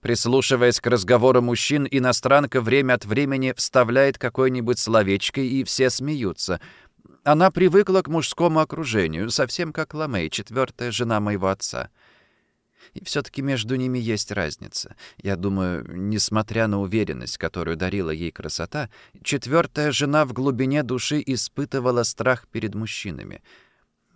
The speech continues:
Подозреваю, что даже в расцвете своей красоты она боялась того дня, когда её чары угаснут и больше нечем будет покорять мужские сердца. Иностранка, напротив, ничего не боится, хотя далеко не так красива, как четвёртая жена.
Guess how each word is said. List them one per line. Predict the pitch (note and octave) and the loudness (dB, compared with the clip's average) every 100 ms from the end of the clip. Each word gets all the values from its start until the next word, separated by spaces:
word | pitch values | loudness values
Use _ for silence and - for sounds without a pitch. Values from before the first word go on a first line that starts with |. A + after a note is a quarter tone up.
| - D#3 | -20 -8
Подозреваю, | E3+ - C3+ D#3 D3+ D#3 | -2 -2 2 2 6 4
что | - D#3 | 4 2
даже | D3+ C#3 D3+ | 2 4 2
в | |
расцвете | D3 C#3+ - D3 C#3 | 2 2 0 -4 -2
своей | C3 A2+ C3+ C#3 | -2 2 2 2
красоты | B2+ C3 - C#3+ - A2 | 0 -2 0 -2 0 -2
она | E2 E2+ | 0 0
боялась | F#2 F#2 G#2+ G#2 - | 0 2 2 2 0
того | G#2+ G2 G#2 | 0 0 0
дня, | G2+ A#2 | 2 2
когда | G#2+ F#2 G2 G#2 | 0 -2 2 2
её | G2 | 2
чары | F#2+ - A#2 A2+ | -2 2 4 4
угаснут | G#2+ G#2 F#2 A#2+ C3+ - C3 A#2+ | 0 -2 4 4 4 0 -6 -4
и | |
больше | G#2+ A#2 B2 - A#2 | 0 2 2 -2 -2
нечем | A#2 B2+ - A#2 G2+ | -2 -4 -6 -6 -4
будет | A#2 A2 G2+ | -4 -4 -8
покорять | - G#2+ G#2+ G#2+ A2+ | -8 -4 -2 -2 -4
мужские | G2 G2 - - F#2 F2 | -6 -8 -8 -10 -8 -8
сердца. | - F#2+ - - D#2+ - - - | -6 -8 -6 -4 -4 -4 -20 -6
Иностранка, | C#3+ B2+ A2 - - E3 C3 - A2 | -2 0 0 -2 -6 -6 -6 -2 2
напротив, | A#2 - C3 D3+ C#3 - | 2 2 0 0 -4 -8
ничего | G#2+ D3 - C#3+ C3 | -8 -8 -8 -10 -8
не | C3 B2 | -10 -8
боится, | A2+ G#2+ D#2+ - - F2 - - | -8 -8 -10 -10 -10 -12 -16 -8
хотя | F3 - E3+ | -6 -6 -2
далеко | F3 E3+ - G3 | 0 0 0 -2
не | A2 | 0
так | - G2 | 0 0
красива, | - A2 G#2 C3 A#2 G#2+ | 2 0 0 -2 -2 -2
как | A2 - | -4 -8
четвёртая | G#2 F#2 G2 F2 F#2+ F#2 | -10 -2 -2 -2 -8 -6
жена. | F2 D#2 C#2 | -6 -8 -10